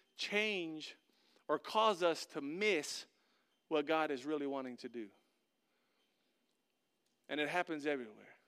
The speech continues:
We gotta make sure, listen, what's the Lord want? Let's do it his way. And if people try to stop you,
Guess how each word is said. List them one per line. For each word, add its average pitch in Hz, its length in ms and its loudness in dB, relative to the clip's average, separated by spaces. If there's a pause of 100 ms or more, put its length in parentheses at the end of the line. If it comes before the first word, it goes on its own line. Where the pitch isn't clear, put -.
(2500)
We 135 100 -4
gotta 156 320 0
make 156 220 -2
sure, 151 180 -4
listen, 127 300 -6 (720)
what's 170 180 -8
the 208 100 -2
Lord 131 280 -2
want? 98 220 -12 (1600)
Let's 135 120 -10
do 190 140 2
it 170 80 0
his 160 220 -6
way. 98 140 -18 (1500)
And 139 100 -6
if 127 80 -8
people 170 240 -2
try 202 200 -6
to 202 100 -6
stop 131 340 -6
you, 127 240 -8